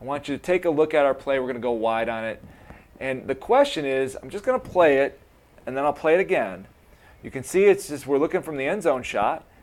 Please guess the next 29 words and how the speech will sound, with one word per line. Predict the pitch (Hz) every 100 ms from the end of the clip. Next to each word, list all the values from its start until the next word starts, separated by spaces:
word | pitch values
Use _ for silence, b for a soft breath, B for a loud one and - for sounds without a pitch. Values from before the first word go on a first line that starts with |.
| -
You've | 123
got, | 139 131 120 - _ _ _
I | -
want | 135 175
you | 175
to | -
focus | 180 185 196
on | 214
the |
linemen | 202 143 113 113 131 - _ b b b
and | 120
see | - 151
what | 147
the, |
especially | 135 160 196 160
the | 147
tackles. | 151 120 - - - - _
Look | 143
what | 156
the | 127
tackles | 147 123 110 101
do. |
Now, | 98
this | 104 123
is | -
high | 208 262
school | - 208 294
rules, | 285 196 -
remember. | - 78 -